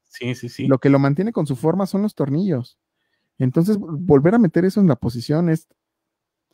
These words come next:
Speaker 2: está metido un poco a presión.
Speaker 1: Sí, o hay que,
Speaker 2: Entonces
Speaker 1: hay que atornillar un poquito y luego volver a apretarlo. O sea, pero sí tiene,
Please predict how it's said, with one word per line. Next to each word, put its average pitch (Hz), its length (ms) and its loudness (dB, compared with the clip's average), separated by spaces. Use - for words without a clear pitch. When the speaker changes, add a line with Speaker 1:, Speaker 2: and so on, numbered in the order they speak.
Speaker 2:
está 143 180 -4
metido 156 460 2
un 139 180 2
poco 147 240 0
a 135 80 2
presión. 123 640 -6
Speaker 1:
Sí, 175 200 0
o 131 80 6
hay 127 120 4
que, 147 240 4
Speaker 2:
Entonces 123 520 -8
Speaker 1:
hay 139 140 -2
que 147 180 -2
atornillar 127 500 -2
un 147 120 -2
poquito 175 1000 0
y 151 60 0
luego 131 240 -2
volver 120 240 0
a 120 60 -2
apretarlo. 80 600 -2
O - 40 -8
sea, 151 160 2
pero 127 160 -2
sí 143 140 -4
tiene, 139 560 -2